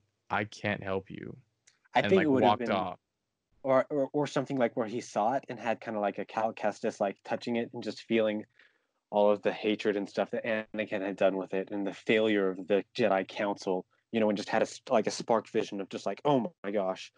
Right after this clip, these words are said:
Speaker 2: all the things that happened with this blade are representative of the failure of the Jedi Order." You know how cool that would have been? And then just, like, him
Speaker 1: That
Speaker 2: dropping
Speaker 1: would have
Speaker 2: it and
Speaker 1: been
Speaker 2: going,
Speaker 1: sick.
Speaker 2: "No." And that would have made him taking off his Jedi robe so much more meaningful.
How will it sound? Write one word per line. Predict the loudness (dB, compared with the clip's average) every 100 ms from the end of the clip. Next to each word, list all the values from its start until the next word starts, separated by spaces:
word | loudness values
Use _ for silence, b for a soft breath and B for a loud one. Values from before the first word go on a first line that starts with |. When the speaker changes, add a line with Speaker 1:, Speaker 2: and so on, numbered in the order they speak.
| b
Speaker 2:
all | 0 0
the | 0
things | -6 -4
that | -4
happened | -4 -6
with | -6
this | -6 -2
blade | -2 -2
are | -2
representative | 0 0 -2 -4 -4 -6
of | -6
the | -6 -2
failure | -2 -2
of | -4
the | -4
Jedi | -4 -4
Order." | -4 -6 -8 _ _ _ -6
You |
know | -2
how | -2
cool | -2 2
that | 2 4
would |
have | 2
been? | 0
And | 0
then | -2 -6 -8
just, | -2 0
like, | 2
him | 2 2
Speaker 1:
That | 2
Speaker 2:
dropping | 2
Speaker 1:
would | 0
have | -4
Speaker 2:
it | -2
and |
Speaker 1:
been |
Speaker 2:
going, | -2 0 -2
Speaker 1:
sick. | -8 -16 _ _ _
Speaker 2:
"No." | 4 4 4 0 _ _ 0
And | 2
that | 2 0
would | -2
have | 0
made | 0 0
him | -2
taking | -2 -2 -2
off | -2 -4
his | -4
Jedi | 0 0
robe | 2 0 -2
so | -2 0
much | 0 -2
more | -2
meaningful. | -2 -4 -4 -4 -4